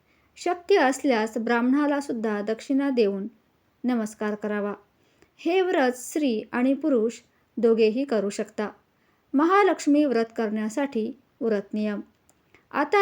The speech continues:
आपण काही छोटेसे नियम पाहूयात, जेणेकरून आपले व्रत पूर्ण होईल. आपण या व्रताच्या नियमांचे अगदी व्यवस्थित पालन केलं तरच आपल्याला पूर्ण व्रत केल्याचे फळ मिळतं.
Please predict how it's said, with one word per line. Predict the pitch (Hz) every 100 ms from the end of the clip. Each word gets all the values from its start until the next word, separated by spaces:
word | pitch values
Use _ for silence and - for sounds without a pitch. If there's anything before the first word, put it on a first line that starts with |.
| 381
आपण | 359 269 233 240
काही | 254 311 302
छोटेसे | 262 226 220 220 285
नियम | 262 208 208
पाहूयात, | 208 214 220 208 202 - _ _ _ _ -
जेणेकरून | 220 214 220 226 285 214 214
आपले | - 220 247 277
व्रत | 208 220 226
पूर्ण | 240 208
होईल. | 208 220 220 220 - _ _ _ _ _
आपण | - 277 381 403
या | 370 349
व्रताच्या | 254 240 240 240 262
नियमांचे | 247 214 214 240 254 226 190 - _ _ _ -
अगदी | 269 262 359
व्यवस्थित | 311 214 214 214 262 262
पालन | 226 202 208 214 247
केलं | 277 208 185 - _ _ _ -
तरच | 226 240 262
आपल्याला | - 214 233 254 220 196 233 _ _ _
पूर्ण | 302 339 349
व्रत | 311 233 233 -
केल्याचे | 220 240 240 214
फळ | 254 240 208
मिळतं. | 202 202 208